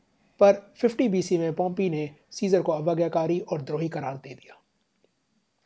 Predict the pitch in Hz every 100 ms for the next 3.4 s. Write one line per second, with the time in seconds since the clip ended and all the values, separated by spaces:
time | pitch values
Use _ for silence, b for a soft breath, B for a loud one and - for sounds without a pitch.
0 | _ - 196 202 190 202 180 165 151 156
1 | 147 - 147 147 139 - - _ _ _
2 | _ 156 160 156 175 170 196 202 - _
3 | 156 139 135 127